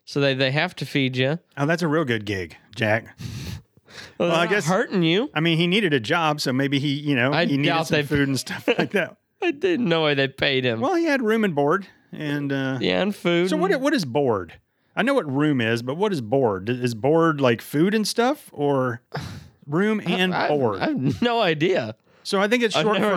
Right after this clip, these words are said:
Speaker 2: for,
Speaker 1: thought about
Speaker 2: it's
Speaker 1: it.
Speaker 2: short for boarding, thing.
Speaker 1: Boarding is just moving in, though, isn't it?
Speaker 2: I
Speaker 1: Like,
Speaker 2: don't, I
Speaker 1: you
Speaker 2: don't know.
Speaker 1: board your dog at the kennel?
Speaker 2: Okay, but,
Speaker 1: Like, you
Speaker 2: but
Speaker 1: move
Speaker 2: you,
Speaker 1: it in?
Speaker 2: but you have a room. So why do you say a room and a place? Room and board.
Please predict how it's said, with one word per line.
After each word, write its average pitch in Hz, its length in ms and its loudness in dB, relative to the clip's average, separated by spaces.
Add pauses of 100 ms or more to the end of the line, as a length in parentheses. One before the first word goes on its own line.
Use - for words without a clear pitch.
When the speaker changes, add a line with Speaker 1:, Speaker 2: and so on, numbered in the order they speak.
Speaker 2:
for, 165 40 0
Speaker 1:
thought 175 220 0
about 120 240 2
Speaker 2:
it's 107 160 -2
Speaker 1:
it. - 20 0
Speaker 2:
short 196 220 -2
for 151 160 0
boarding, 110 720 -2 (540)
thing. 170 200 -2
Speaker 1:
Boarding 208 300 0
is 170 140 -2
just 165 140 -2
moving 147 440 0
in, 175 220 0
though, 113 200 0
isn't 143 180 -2
it? 196 140 -6 (380)
Speaker 2:
I 131 60 -2
Speaker 1:
Like, 135 80 0
Speaker 2:
don't, 143 100 -6
I - 20 0
Speaker 1:
you 147 80 2
Speaker 2:
don't 202 120 0
know. 131 100 2
Speaker 1:
board 151 200 0
your 156 140 2
dog 139 380 0
at 160 80 -2
the 151 100 -2
kennel? 180 460 -2 (440)
Speaker 2:
Okay, 196 240 0
but, 180 200 2
Speaker 1:
Like, 135 80 -6
you 131 60 0
Speaker 2:
but 156 100 2
Speaker 1:
move 135 160 0
Speaker 2:
you, 147 100 4
Speaker 1:
it 135 100 0
in? 165 320 2
Speaker 2:
but 147 180 -6
you 143 100 0
have 160 200 0
a 143 60 2
room. 117 640 0
So 131 180 -4
why 139 180 0
do 156 80 0
you 151 120 0
say 147 260 0
a 127 100 2
room 139 440 0
and 131 280 -4
a 117 40 -4
place? 95 520 -8 (440)
Room 151 400 2
and 151 320 2
board. 98 420 -2